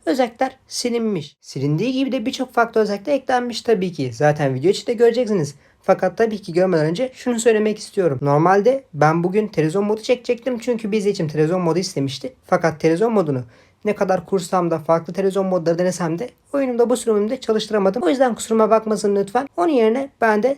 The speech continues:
telefon modu çekmeye karar verdim. Ayrıca benden çekmeyi istediğiniz farklı modlar varsa yorumlarda sizler de belirtebilirsiniz dostlar. O zaman kurulum videosu gelsin. İlk öncelikle açıklama kısmındaki vermiş olduğum linke tıkladığınızda karşınızda böyle bir sayfa çıkacak.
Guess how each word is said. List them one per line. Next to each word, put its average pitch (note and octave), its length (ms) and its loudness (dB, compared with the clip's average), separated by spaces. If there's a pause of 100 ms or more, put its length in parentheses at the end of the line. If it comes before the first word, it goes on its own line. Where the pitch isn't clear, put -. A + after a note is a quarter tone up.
telefon F3+ 320 -2
modu G#3 220 2
çekmeye A#3 360 -2
karar A3 280 2
verdim. G3+ 380 2
Ayrıca A#3 380 0
benden A#3 300 2
çekmeyi A#3+ 340 -6
istediğiniz A3+ 300 -2
farklı G#3 280 -2
modlar G3 280 2
varsa F#3 320 0
yorumlarda G#3+ 680 0
sizler F#3+ 460 -2
de G3 120 2
belirtebilirsiniz A3+ 580 0
dostlar. E3+ 520 -4
O G3 80 2
zaman C#3 360 -2
kurulum F3+ 300 0
videosu A3 440 0 (100)
gelsin. D3 480 -4
İlk D4+ 200 -14
öncelikle B3+ 340 -4
açıklama A#3 300 -4
kısmındaki E3+ 360 -8
vermiş D#3 220 -4
olduğum D3 200 -6
linke D#3 220 -8
tıkladığınızda C#3 640 -6 (180)
karşınızda A#3 600 -2 (160)
böyle G#3 160 -2
bir D#3+ 60 -10
sayfa C3+ 260 -12
çıkacak. A2 340 -14